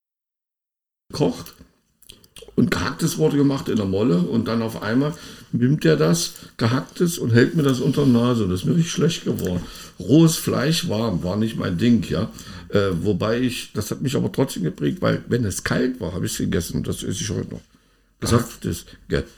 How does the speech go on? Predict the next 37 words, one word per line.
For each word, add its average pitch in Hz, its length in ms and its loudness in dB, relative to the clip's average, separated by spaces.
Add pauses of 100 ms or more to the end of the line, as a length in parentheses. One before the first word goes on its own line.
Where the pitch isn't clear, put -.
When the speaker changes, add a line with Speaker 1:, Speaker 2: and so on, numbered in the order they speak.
(120)
Speaker 2:
Da 95 100 -12
fällt 120 220 4
mir 120 60 6
eine 110 100 6
schöne - 360 6
Speaker 1:
ge-, - 80 10
Speaker 2:
Geschichte - 420 0
ein. - 60 -2
Speaker 1:
Gehacktes 76 640 8
aus 78 260 10
dem - 180 10
Eichsfeld, - 920 4
der - 200 4
Hammer. - 1080 0 (240)
Speaker 2:
Eine 117 280 6
schöne 143 300 12
Geschichte 156 380 6
noch 135 140 2
aus 131 120 0
der - 80 -2
Kindheit. 117 520 4 (320)
Wir 95 140 0
hatten - 140 0
eine 127 100 6
Familie 139 800 4
in, 127 300 -4
äh, 123 360 -2
da, 117 200 0
wo 123 80 -2
ich - 140 -8
herkomme. 131 500 -4 (1200)
Die 120 240 2
haben 120 240 2
dann 127 180 2
irgendwann 123 600 2
Hunnemus 123 500 6
gehießen. 90 480 -2